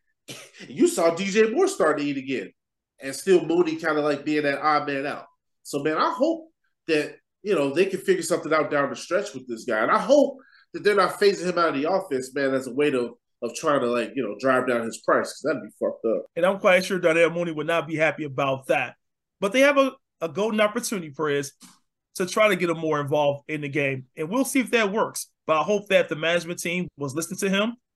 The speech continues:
Speaker 2: And I hope that Darnell Mooney can get some more opportunity, bro,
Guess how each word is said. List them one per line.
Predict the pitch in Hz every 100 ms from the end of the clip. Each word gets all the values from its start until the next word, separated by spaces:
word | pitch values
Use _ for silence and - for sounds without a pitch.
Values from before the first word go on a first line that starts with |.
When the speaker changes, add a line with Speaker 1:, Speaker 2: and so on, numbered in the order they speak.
| _ -
Speaker 2:
And | 160
I | 151
hope | 180 165
that | 170 147
Darnell | 160 160 156
Mooney | 160 165
can | 165 151
get | 147 165
some | 156
more | 156 151
opportunity, | 147 156 139 185 160
bro, | 139 143 143